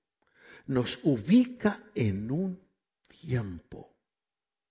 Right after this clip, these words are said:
Ese tiempo va a ser distinguido por sucesos o acontecimientos específicos,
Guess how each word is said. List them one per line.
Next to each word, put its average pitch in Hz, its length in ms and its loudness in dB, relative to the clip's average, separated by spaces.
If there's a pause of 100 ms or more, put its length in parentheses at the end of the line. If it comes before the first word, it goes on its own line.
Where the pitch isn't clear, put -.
(1120)
Ese 180 240 4
tiempo 202 720 0 (580)
va 139 80 2
a - 20 4
ser 170 240 4
distinguido 139 920 -2 (380)
por 120 240 0
sucesos - 1300 -2
o 113 100 0
acontecimientos 113 1400 -4 (360)
específicos, - 1500 -4